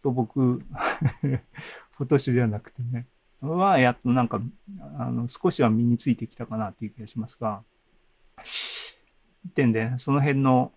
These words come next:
あの、錆落としっていうか、あの、さ-、そもそも錆びるほどのスキルはないんで、学習ね、初心者としてえー、ブレンダー、ユニティ、きちんと、あの、学びたいな。いい、いい機会になるんじゃないか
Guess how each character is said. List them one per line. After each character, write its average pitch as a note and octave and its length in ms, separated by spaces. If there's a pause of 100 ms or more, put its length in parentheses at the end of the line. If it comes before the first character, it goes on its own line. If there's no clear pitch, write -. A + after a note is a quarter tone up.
あ C#3+ 160
の、 B2 240
錆 C3 400
落 C#3 140
と G#2+ 80
し - 200
っ - 40
て A#2+ 60
い A2+ 40
う - 40
か、 G#2 320
あ G#2+ 40
の、 G2+ 220
さ-、 C3+ 320
そ - 160
も A3+ 80
そ C#3 100
も G#2+ 100
錆 C3+ 360
び F#3+ 60
る F3+ 160
ほ C3+ 160
ど B2 100
の A2 160
ス - 120
キ D3+ 120
ル B2+ 80
は A2 100
な A#2 180
い G2+ 60
ん G2+ 120
で、 G#2 220 (360)
学 - 220
習 C3 240
ね、 C3 220
初 C3 180
心 C#3 180
者 A#2+ 140
と A#2+ 120
し - 120
て A#2 180 (760)
え A#2+ 200
ー、 - 20
ブ A2+ 140
レ C3+ 80
ン C3 100
ダ B2 280
ー、 C#3+ 40
ユ C#3 120
ニ A#2+ 120
テ - 140
ィ、 A2 200 (100)
き - 60
ち C#3+ 120
ん A#2+ 60
と、 A2+ 220 (120)
あ A#2+ 160
の、 A2+ 160
学 A#2+ 300
び C#3+ 40
た D3 140
い A#2 40
な。 F#2 220 (140)
い F3+ 140
い、 D3 260
い - 40
い B2+ 60
機 - 100
会 - 180
に A#2+ 60
な B2 100
る A2 80
ん - 20
じ - 80
ゃ A2 40
な A2 60
い A#2+ 60
か - 80